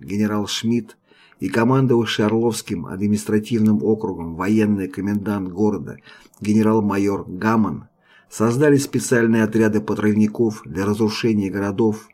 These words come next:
сёл и колхозов Орловской области. Эти команды, громил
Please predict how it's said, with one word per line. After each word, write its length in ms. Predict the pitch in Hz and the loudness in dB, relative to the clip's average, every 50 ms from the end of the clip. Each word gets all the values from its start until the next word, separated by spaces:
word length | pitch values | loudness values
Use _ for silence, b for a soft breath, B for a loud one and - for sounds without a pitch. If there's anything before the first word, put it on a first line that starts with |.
| _ | _
сёл 400 | - - - - - 104 101 95 | -18 -14 -8 -2 -2 0 0 -2
и 60 | 98 101 | -4 -6
колхозов 640 | - 78 85 92 - - 110 107 92 92 92 - | -8 -8 -8 -8 -6 -4 -2 -2 -2 -4 -8 -10
Орловской 540 | - 71 82 80 85 85 - - - - 85 | -10 -10 -10 -8 -10 -10 -12 -12 -12 -10 -8
области. 680 | 82 78 69 - - - - - - - - _ _ _ _ _ B B B B B B B B B | -8 -8 -10 -12 -16 -16 -18 -18 -20 -20 -20 _ _ _ _ _ B B B B B B B B B
Эти 280 | B 107 113 110 - 143 | B 2 2 4 4 0
команды, 580 | 139 - 143 143 160 165 165 160 131 - - 73 | 2 2 2 2 2 2 2 0 0 -2 -4 -4
громил 560 | 64 101 101 104 113 123 139 139 135 123 | -4 -2 0 2 4 4 4 4 2 2